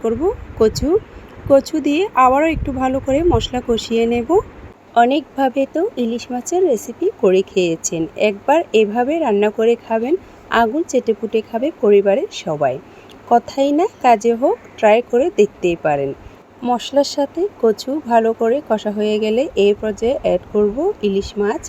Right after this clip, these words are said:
মাছগুলো দিয়ে আরেকটু কষিয়ে নেব। দেখুন ভালো করে আমি কী পদ্ধতিতে এই রান্নাটা করছি। এভাবে একই পদ্ধতিতে রান্না করবেন, আপনাদের রেসিপিও হবে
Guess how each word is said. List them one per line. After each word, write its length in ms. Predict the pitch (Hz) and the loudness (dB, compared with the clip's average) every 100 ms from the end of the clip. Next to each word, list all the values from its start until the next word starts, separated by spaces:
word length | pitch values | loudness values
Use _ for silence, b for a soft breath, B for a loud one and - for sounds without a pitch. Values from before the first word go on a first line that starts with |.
| - B B B - | -20 B B B -4
মাছগুলো 520 | 233 233 233 - 247 254 | 0 0 -2 -8 -4 -4
দিয়ে 220 | 240 285 - | -4 -4 -2
আরেকটু 400 | 196 214 214 - 339 | 0 0 -2 -6 -8
কষিয়ে 440 | - 185 - 202 208 | 0 0 0 2 4
নেব। 220 | 208 208 294 427 - - - - - | 4 2 0 -2 -6 -20 -20 -20 -12
দেখুন 400 | 226 240 247 339 370 | 2 2 4 2 2
ভালো 240 | 247 240 220 | 4 2 2
করে 200 | 208 220 214 | 0 0 0
আমি 160 | 226 269 | -2 -4
কী 100 | - 277 - | -6 -6 2
পদ্ধতিতে 580 | 247 - 214 202 - 311 294 | 2 2 -2 -2 -6 -6 2
এই 80 | 208 | 2
রান্নাটা 440 | 208 196 208 - 226 | 2 -2 -4 -6 -6
করছি। 380 | 202 196 - - 370 - B B B - 240 | -2 -2 -4 -2 -2 -2 B B B 2 4
এভাবে 360 | 214 254 254 370 269 | 4 0 -2 -2 -2
একই 180 | 233 320 - | -4 -4 -2
পদ্ধতিতে 480 | 262 202 208 202 262 | -2 -2 -10 -2 0
রান্না 300 | 269 202 214 214 | 2 2 0 0
করবেন, 280 | 240 226 339 359 202 | -2 -2 -2 -2 -2
আপনাদের 380 | 208 - 208 254 | -2 0 0 0
রেসিপিও 480 | 262 190 - - 226 220 | 0 -2 -2 -4 -2 -2
হবে 200 | 220 294 | 0 2